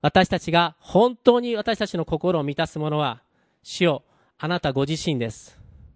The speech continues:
あなたを求め続け、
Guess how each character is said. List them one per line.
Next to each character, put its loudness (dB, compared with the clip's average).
あ -2
な 0
た -2
を -6
求 0
め 0
続 -4
け、 -2